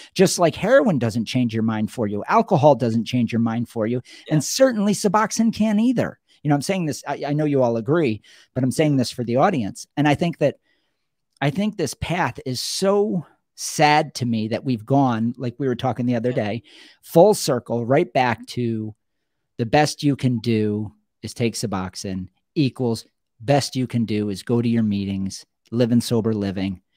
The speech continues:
Speaker 1: You know,
Speaker 2: Yeah.
Speaker 1: best you can do is go to rehab for thirty days, then get a support network, you know, and all this best you can do bullshit.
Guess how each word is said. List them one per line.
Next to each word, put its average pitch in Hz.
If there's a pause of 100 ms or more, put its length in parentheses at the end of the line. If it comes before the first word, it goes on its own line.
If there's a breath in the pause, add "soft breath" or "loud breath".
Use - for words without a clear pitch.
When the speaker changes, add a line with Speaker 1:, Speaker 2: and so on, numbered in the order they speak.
(240)
Speaker 1:
You 117
know, 107
Speaker 2:
Yeah. 104 (240)
Speaker 1:
best 156
you 139
can 127
do 113
is 107
go 127
to 120
rehab 110
for 117
thirty 107
days, 104
then 113
get 117
a 117
support -
network, 104 (380 soft breath)
you 151
know, 151 (220 loud breath)
and 151
all 196
this 160
best 143
you 135
can 135
do 139
bullshit. 135